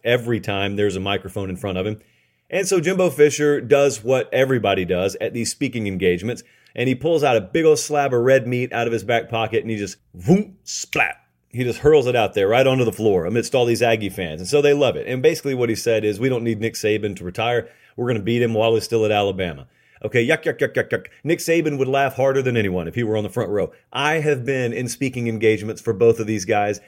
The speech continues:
I understand how the game works. I understand the format.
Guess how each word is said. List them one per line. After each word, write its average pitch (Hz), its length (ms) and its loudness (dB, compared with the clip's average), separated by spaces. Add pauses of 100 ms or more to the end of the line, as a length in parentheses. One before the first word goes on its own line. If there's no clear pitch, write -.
(140)
I 113 160 -6
understand 120 500 -4
how 110 140 -2
the 104 80 -8
game 101 320 -2
works. 98 280 -4
I 104 480 0
understand 113 460 -4
the 110 40 -4
format. 117 460 -2